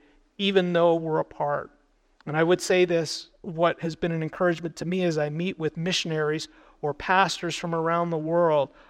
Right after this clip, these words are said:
one of the surprising and sweet things is to come to a passage of Scripture that the Lord has put on our heart or He's taught us together. And when we gather together, even though we're ministering in different cultures or different languages,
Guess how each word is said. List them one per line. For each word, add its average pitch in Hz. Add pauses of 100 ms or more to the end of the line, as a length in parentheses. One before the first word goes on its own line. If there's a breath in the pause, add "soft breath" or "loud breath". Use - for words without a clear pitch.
(160 soft breath)
one 175
of 175
the 165
surprising 175
and 160
sweet 180
things 175
is 160
to 175
come 208
to 185
a 180
passage 175
of 151
Scripture 190
that 156
the 160
Lord 175
has 185
put 196
on 185
our 165
heart 175
or 160
He's 160
taught 180
us 160
together. 165 (320 loud breath)
And 160
when 175
we 165
gather 180
together, 170
even 180
though 170
we're 160
ministering 165
in 156
different 170
cultures 185
or 160
different 160
languages, 165